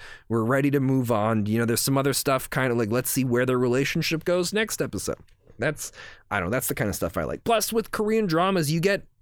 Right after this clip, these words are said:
hour-long episodes, which is awesome. I love it.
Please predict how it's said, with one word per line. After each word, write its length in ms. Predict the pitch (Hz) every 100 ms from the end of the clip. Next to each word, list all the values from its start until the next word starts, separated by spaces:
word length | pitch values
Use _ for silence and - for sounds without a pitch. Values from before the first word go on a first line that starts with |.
| _ _ _ -
hour-long 720 | 113 143 151 143 135 131 117
episodes, 560 | 110 107 - 76 - -
which 180 | 98
is 280 | 92 - - - -
awesome. 640 | 95 101 87 - 50 - - - - -
I 60 |
love 360 | 78 92 95 80
it. 120 | -